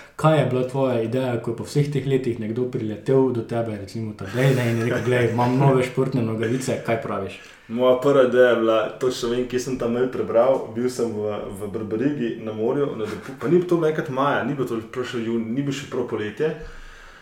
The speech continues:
Speaker 2: In se to spomnim, niti naštimal sem se, to, to je dejansko res resnična zgodba.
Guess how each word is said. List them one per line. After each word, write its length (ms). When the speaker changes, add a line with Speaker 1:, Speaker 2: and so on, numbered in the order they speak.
Speaker 2:
In 200
se 140
to 100
spomnim, 320
niti 100
naštimal 320
sem 140
se, 180
to, 140
to 140
je 80
dejansko 420
res 260
resnična 540
zgodba. 460